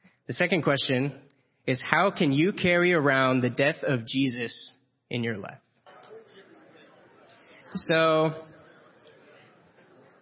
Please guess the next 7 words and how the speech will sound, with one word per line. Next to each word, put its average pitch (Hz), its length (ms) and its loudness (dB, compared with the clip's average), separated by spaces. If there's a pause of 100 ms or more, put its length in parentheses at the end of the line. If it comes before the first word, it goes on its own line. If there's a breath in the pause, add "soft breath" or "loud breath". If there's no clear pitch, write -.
(200)
so 160 140 0
at 185 220 2
this 214 220 0
time, 170 500 2 (600 loud breath)
I'm 156 200 2
gonna 175 180 2
pray, 160 500 2